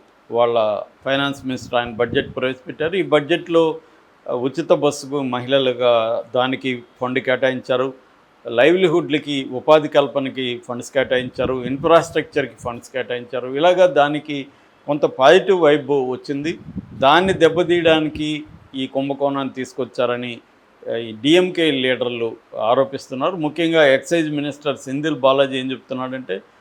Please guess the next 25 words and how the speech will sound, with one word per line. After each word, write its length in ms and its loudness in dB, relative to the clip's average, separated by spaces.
"మేము 200 0
గత 220 2
నాలుగేళ్లుగా 720 4
ఆన్లైన్లోనే 840 0
టెండర్ను 460 -6
పిలుస్తున్నాం, 600 -8
పారదర్శకంగా 840 0
ఉంది, 320 -8
ఎక్కడా 380 2
కూడా 380 6
వీళ్ళు 340 -4
చెప్తున్న, 640 -4
ఆ, 360 -6
కుంభకోణాలు 600 -4
కానీ 260 -2
ఇంకోటి 340 -4
కానీ 220 -8
జరగలేదు, 560 -2
చాలా 180 8
క్లియర్గా 440 0
ఉన్నాం, 340 -8
దమ్ముంటే 380 -2
మీరు 260 -4
విచారణ 500 0
చేసుకోండి." 520 -10